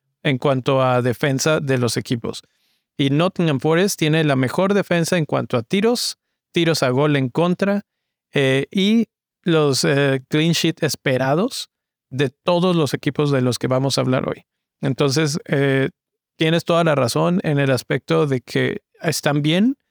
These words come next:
tienen buen portero y van a presentar una, un partido difícil, yo creo, para Manchester City. Uno de esos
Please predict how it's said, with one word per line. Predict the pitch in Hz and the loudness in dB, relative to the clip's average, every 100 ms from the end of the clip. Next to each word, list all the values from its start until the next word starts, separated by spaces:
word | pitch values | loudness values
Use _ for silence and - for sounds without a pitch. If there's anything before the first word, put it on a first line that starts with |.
| _ _ | _ _
tienen | 147 135 135 | -2 0 2
buen | 139 143 | 0 0
portero | 147 123 147 160 208 - _ _ _ - | -2 -2 0 0 0 -6 _ _ _ -2
y | 131 120 120 120 117 113 - _ | 2 4 2 2 2 0 -4 _
van | 135 135 139 | -6 -2 0
a | 143 - _ | -2 -4 _
presentar | - 131 135 120 131 131 | -6 -2 -2 0 0 0
una, | 139 135 131 123 113 - _ _ _ _ _ _ _ | 0 0 0 0 -2 -8 _ _ _ _ _ _ _
un | 170 156 | -4 -2
partido | 160 - 156 143 | -2 0 0 2
difícil, | 127 - 135 - 117 | 0 0 -2 0 0
yo | 123 117 | 0 0
creo, | 127 120 | 0 0
para | 127 123 | -2 -2
Manchester | 123 120 - 110 - | -2 -2 -4 -4 -6
City. | - 123 131 | -4 -4 -2
Uno | 135 143 | 0 0
de | 143 | 0
esos | 131 160 143 | 0 0 -2